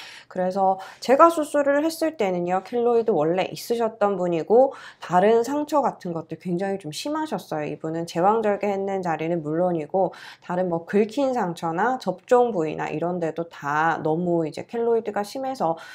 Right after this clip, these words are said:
수술을 받으셨던 분이고 귀 쪽에도 귀를 뚫고 나서 이쪽에 켈로이드가 생겨서 귀걸이를 안 하셨다고 해요. 어, 그래서 그런 분인데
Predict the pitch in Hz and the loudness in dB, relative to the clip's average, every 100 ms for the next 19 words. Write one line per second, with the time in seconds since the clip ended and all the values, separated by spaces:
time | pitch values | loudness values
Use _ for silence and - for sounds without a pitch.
0 | - - 262 277 262 254 147 160 196 185 | -10 -6 0 4 4 4 -2 -2 0 -2
1 | - 160 156 156 151 147 202 175 - - | -2 -4 -4 -4 -6 0 4 4 2 -10
2 | - 254 254 311 269 175 156 - 208 214 | -10 -8 -2 0 2 2 0 -2 2 2
3 | 214 185 180 170 165 135 214 302 - - | 2 -2 -2 -4 -6 -2 0 0 -4 -16
4 | 160 - 147 - 269 262 262 254 240 233 | -14 -10 -8 -4 0 4 4 4 0 -4
5 | 285 277 262 208 170 175 - 175 175 170 | -4 -2 0 0 -2 -2 -4 0 2 2
6 | - - 156 202 226 202 - 151 160 214 | -2 -4 -2 0 0 -4 -6 -6 -6 -4
7 | 196 156 156 - 151 - 170 - 196 220 | -2 -2 -4 -8 -12 -12 -14 -6 2 2
8 | 220 190 156 151 190 165 | 2 -2 -6 -2 0 0